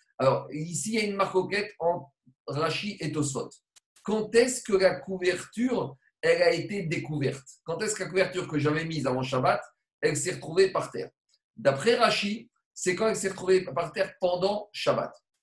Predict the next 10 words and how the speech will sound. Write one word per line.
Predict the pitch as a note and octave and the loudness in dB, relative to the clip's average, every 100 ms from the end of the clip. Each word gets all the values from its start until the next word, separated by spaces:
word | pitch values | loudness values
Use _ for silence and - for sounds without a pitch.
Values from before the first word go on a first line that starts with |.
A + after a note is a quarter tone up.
| _ | _
D'après | - B2+ D3 - G#3+ A3 | -4 4 4 2 -4 -2
Tosfot, | G3+ D3+ - D3+ - - _ _ _ - | -2 -2 2 2 2 -6 _ _ _ -12
c'est | - D#3+ | -8 -4
que | C3+ | -2
si | A#3 | 0
elle | G3 | 0
s'est | - F#3+ | 0 0
retrouvée | F#3 - D#3+ E3+ - | -2 -4 -6 -6 -4
par | D3+ - | -6 -6
terre | G3 G#3+ - | -4 -4 -6